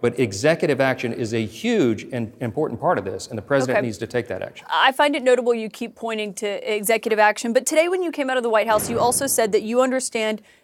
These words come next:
Speaker 2: the necessity of Ukraine funding. Does that mean that you believe you'll be able to get Ukraine funding passed?
Speaker 1: Listen, we all oppose Vladimir Putin and the barbarism and the aggression that he's, uh,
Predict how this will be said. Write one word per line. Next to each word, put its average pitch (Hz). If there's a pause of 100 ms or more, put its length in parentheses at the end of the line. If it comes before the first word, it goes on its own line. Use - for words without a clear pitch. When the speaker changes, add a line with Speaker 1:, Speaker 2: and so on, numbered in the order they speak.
Speaker 2:
the 226
necessity 220
of 202
Ukraine 202
funding. 190 (300)
Does 262
that 320
mean 359
that 269
you 262
believe 254
you'll 233
be 226
able 240
to 233
get 208
Ukraine 220
funding 214
passed? 190 (760)
Speaker 1:
Listen, 143
we 139
all 147
oppose 131
Vladimir 120
Putin 123
and 110
the 110
barbarism 117
and 113
the 113
aggression 120
that 110
he's, 113 (160)
uh, 107